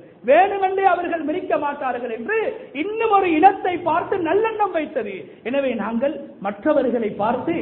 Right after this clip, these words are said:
நல்லெண்ணம் வைக்கக்கூடியவர்களாக மாற வேண்டும் என்ற பாடத்தையும் அற்பமான சிறிய அல்லாஹ்வுடைய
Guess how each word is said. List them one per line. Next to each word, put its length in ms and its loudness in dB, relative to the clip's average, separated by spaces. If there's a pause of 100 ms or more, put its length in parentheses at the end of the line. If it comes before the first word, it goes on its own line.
(280)
நல்லெண்ணம் 540 4
வைக்கக்கூடியவர்களாக 1000 -2 (340)
மாற 440 2
வேண்டும் 380 0
என்ற 200 -6
பாடத்தையும் 640 -4 (240)
அற்பமான 600 0 (340)
சிறிய 480 0
அல்லாஹ்வுடைய 560 0